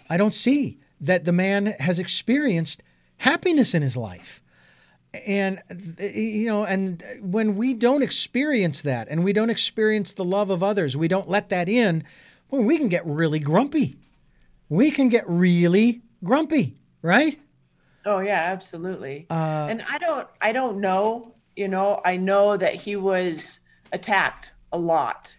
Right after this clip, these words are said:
Speaker 2: in
Speaker 1: Sure.
Speaker 2: office
Speaker 1: Yeah.
Speaker 2: by many people.
Speaker 1: And, and the,
Speaker 2: And
Speaker 1: the, the thing that was really bad about that was the fact that they would justify by saying, "Well, but he attacked me." And it's like, "Well, how is your attacking him helping?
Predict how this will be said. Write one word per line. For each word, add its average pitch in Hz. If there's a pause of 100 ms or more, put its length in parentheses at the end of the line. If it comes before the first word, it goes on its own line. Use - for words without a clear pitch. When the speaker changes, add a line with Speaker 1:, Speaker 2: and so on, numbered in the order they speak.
(140)
Speaker 2:
in 240
Speaker 1:
Sure. 370
Speaker 2:
office 90 (140)
Speaker 1:
Yeah. 240
Speaker 2:
by 196 (100)
many 214
people. 151 (140)
Speaker 1:
And, 214
and 220
the, 226 (140)
Speaker 2:
And 165
Speaker 1:
the, 220
the 202
thing 294
that 254
was 190
really 208
bad 175
about 233
that 254 (760)
was 185
the 190
fact 220
that 196 (320)
they 175
would 226
justify 185
by 175
saying, 208
"Well, 196
but 160
he 233
attacked 185
me." 247
And 208 (340)
it's 233
like, 214 (480)
"Well, -
how 349
is 262
your 349
attacking 294
him 285
helping? 233